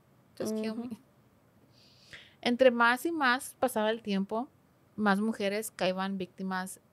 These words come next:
Speaker 1: de los rumores y chismes de la gente. Todo Massachusetts se puso en pánico y nadie confiaba en nadie.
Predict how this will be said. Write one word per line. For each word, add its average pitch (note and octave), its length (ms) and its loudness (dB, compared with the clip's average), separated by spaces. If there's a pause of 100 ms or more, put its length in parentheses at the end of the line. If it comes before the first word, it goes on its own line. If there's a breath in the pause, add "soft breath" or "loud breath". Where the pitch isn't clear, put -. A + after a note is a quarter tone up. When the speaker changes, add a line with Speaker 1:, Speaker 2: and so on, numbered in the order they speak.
Speaker 1:
de F#3+ 140 2
los F3+ 160 -4
rumores F#3 560 -6
y G3+ 60 -10
chismes F#3 440 -10
de E3+ 100 -4
la E3+ 100 -10
gente. - 320 -20 (1120 soft breath)
Todo A3 340 6
Massachusetts B3 840 -2
se F#3+ 80 -6
puso G3 300 -4
en A#3 120 -2
pánico G3 560 2
y G3+ 100 -4
nadie G3 400 -2 (100)
confiaba F#3 680 -4
en F#3 260 -8
nadie. E3 460 -4